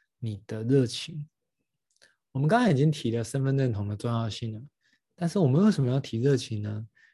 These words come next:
因为当你有热情的时候，就算你能力不足、人脉不足、什么都不足的情况下，你也不担心，因为你有热情。当你有热情，你会做什么？你就会想办法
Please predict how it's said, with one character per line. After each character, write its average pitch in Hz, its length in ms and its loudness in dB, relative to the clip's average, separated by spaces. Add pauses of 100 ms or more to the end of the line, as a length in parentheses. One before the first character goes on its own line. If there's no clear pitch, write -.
(160)
因 139 200 0
为 143 160 4
当 165 240 2
你 165 40 4
有 113 160 2
热 127 180 2
情 110 180 -6
的 107 120 -8
时 - 120 -8
候， 113 200 0
就 131 200 -10
算 156 160 0
你 120 60 2
能 107 160 -2
力 147 100 2
不 156 140 -2
足、 117 420 -4 (420)
人 123 140 -2
脉 165 140 4
不 156 160 0
足、 117 420 -2 (580)
什 - 160 -6
么 123 120 0
都 175 80 2
不 185 140 -4
足 143 200 0
的 110 80 2
情 107 160 -4
况 117 120 -2
下， 117 360 -2 (440)
你 151 100 2
也 143 80 6
不 113 100 -2
担 117 240 -2
心， 117 440 -6
因 151 160 2
为 151 280 -4 (120)
你 117 100 -6
有 117 160 -4
热 113 160 -2
情。 143 320 -12 (640)
当 233 180 0
你 226 40 2
有 143 100 4
热 143 160 6
情， 113 140 -2
你 101 80 -4
会 110 100 -6
做 113 160 -6
什 - 120 -18
么？ 147 60 -20 (720)
你 107 120 -10
就 135 220 0
会 127 220 -2
想 104 300 -6
办 117 220 -4
法 - 280 -14